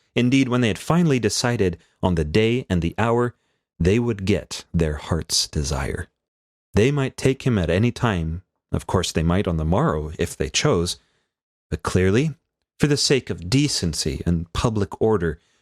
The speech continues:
Thursday would not do. They must be cautious, they must, they used a better sounding word, they must be prudent. Since it had been finally decided that he must die, and that for the sake of the public safety,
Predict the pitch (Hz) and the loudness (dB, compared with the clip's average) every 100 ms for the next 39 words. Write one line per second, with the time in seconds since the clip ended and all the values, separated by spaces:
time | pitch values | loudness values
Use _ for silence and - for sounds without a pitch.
0 | _ _ _ - 139 101 90 85 80 85 | _ _ _ 2 2 2 0 0 0 0
1 | 87 - - 76 62 - - _ _ _ | -2 -2 -2 -2 -4 -12 -18 _ _ _
2 | _ _ 87 90 92 - - - 104 - | _ _ 2 2 0 -2 -4 -2 -2 -2
3 | - - - - 92 95 90 - - _ | -6 -4 -4 0 2 2 0 -6 -10 _
4 | _ 104 107 110 - 82 113 110 92 98 | _ 0 2 2 0 0 0 0 0 0
5 | 92 85 87 98 82 - _ _ _ _ | 0 2 2 0 -2 -8 _ _ _ _
6 | _ 104 104 104 - 85 - _ _ - | _ 0 2 0 -2 -6 -6 _ _ -2
7 | 117 101 - _ - - _ _ _ _ | 0 -2 -6 _ -10 -10 _ _ _ _
8 | - 80 76 73 87 78 78 - 98 110 | -4 -2 -2 -2 0 -2 -4 -2 0 2
9 | 101 87 85 - 98 101 90 87 107 92 | 2 0 0 0 0 0 0 0 0 0
10 | - 90 87 92 98 101 95 98 - 92 | 0 0 0 0 -2 -2 0 0 0 -2
11 | 90 - 117 - 80 - 131 135 120 - | 0 2 2 0 -4 -2 -2 0 -2 0
12 | 113 110 - 98 | 0 0 -2 -4